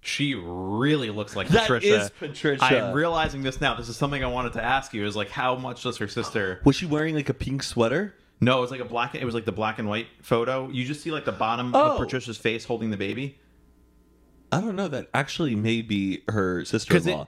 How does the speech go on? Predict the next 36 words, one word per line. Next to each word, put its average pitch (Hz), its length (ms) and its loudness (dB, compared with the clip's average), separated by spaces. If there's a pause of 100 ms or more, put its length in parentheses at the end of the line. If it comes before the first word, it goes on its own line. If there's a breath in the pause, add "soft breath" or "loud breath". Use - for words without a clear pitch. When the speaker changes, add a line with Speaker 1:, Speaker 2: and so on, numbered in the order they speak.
Speaker 1:
It 143 120 4
Speaker 2:
They 147 140 8
do 160 260 0
look 147 160 0
Speaker 1:
Oh, 107 600 -2
interesting. 95 680 -8
Speaker 2:
So, - 180 0
yeah. 98 400 -2 (460 loud breath)
But, 110 360 4
um, 98 440 0 (160)
gorgeous 110 320 4
baby. 87 420 0 (420 loud breath)
Um, 95 540 0 (100)
little 101 240 4
Scotty 95 420 -2
Evans. 87 440 -4 (160 loud breath)
But 143 80 8
it 165 60 6
was 147 100 -2
just 139 180 -8
a 139 60 4
wild 101 520 0
day. 95 380 -2
A 92 60 0
Halloween 101 600 -2
baby. 101 640 0 (400 soft breath)
Have 113 280 4 (120)
Patricia - 360 -6
rushing, 101 560 -2
getting 95 360 0
on 90 360 -2 (160)
the - 60 -4
plane, 104 560 0 (320 loud breath)
and 95 240 0
then, 92 320 -2
um, 90 440 -4